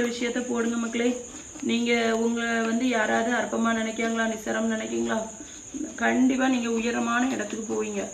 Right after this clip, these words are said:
சரியா? ஏன்னா நானுமே இந்த YouTube ஆரம்பிச்சதுலேருந்தே ஒரே அசிங்கம், அவமானம். சில டைம் நினைப்பேன், இப்படியும் கஷ்டப்பட்டு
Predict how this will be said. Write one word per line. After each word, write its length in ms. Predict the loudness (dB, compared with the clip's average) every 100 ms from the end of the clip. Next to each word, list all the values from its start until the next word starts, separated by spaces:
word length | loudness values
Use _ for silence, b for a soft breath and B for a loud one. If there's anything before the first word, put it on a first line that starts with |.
| -8
சரியா? 280 | -6 -2 -2 -2 -10 -14 -16 -16 B B B B B B -2
ஏன்னா 240 | 2 4 2
நானுமே 500 | 2 2 2 2 0
இந்த 200 | 0 0 -2 -2
YouTube 380 | -2 -2 -2 -2
ஆரம்பிச்சதுலேருந்தே 720 | 0 0 -2 -2 -2 0 2 2 2
ஒரே 300 | 0 -2 0 2
அசிங்கம், 500 | 2 0 -6 -2 -2
அவமானம். 520 | 0 -2 -4 -2 -4 -6 B B -10
சில 240 | -4 -2
டைம் 280 | 0 0 2
நினைப்பேன், 360 | 0 -2 -4 -4
இப்படியும் 400 | -6 -4 0 0
கஷ்டப்பட்டு 600 | 0 -4 -4 -4 -2 -2